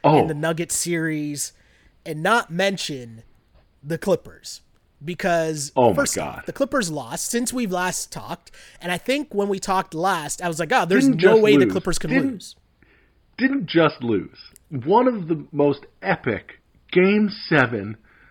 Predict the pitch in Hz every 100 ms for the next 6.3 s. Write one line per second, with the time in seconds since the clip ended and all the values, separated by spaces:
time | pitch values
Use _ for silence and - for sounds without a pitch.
0 | _ - - - - - 180 160 - -
1 | 110 87 98 85 80 127 123 - - -
2 | - - - 139 127 - - 156 175 170
3 | - 170 160 160 262 - - _ _ -
4 | 160 160 165 165 208 - 165 156 - -
5 | - - 185 214 - 98 - - 180 202
6 | - 139 170